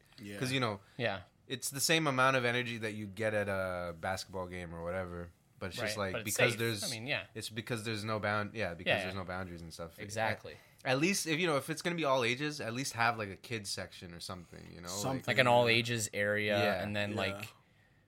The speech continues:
Speaker 3: the front is kinda crazy. It
Speaker 2: Yeah.
Speaker 3: should be
Speaker 1: Yeah, you could have, you
Speaker 3: more
Speaker 1: could have the, the,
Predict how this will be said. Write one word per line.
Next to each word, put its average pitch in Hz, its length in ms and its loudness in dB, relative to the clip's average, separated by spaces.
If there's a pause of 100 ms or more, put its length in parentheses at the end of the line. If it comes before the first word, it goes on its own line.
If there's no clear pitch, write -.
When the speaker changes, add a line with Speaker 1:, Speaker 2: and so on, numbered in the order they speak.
(220)
Speaker 3:
the 104 100 -6
front 104 560 -2
is 95 300 -6
kinda 98 280 -2
crazy. 95 440 -8
It 104 80 -10
Speaker 2:
Yeah. 98 180 -4
Speaker 3:
should 131 140 -6
be 127 40 -4
Speaker 1:
Yeah, 104 100 -4
you 110 200 -4
could 156 100 0
have, 151 220 2
you 131 60 -2
Speaker 3:
more 131 100 -4
Speaker 1:
could 143 100 -4
have 135 180 -4
the, 110 120 -6
the, 101 560 -10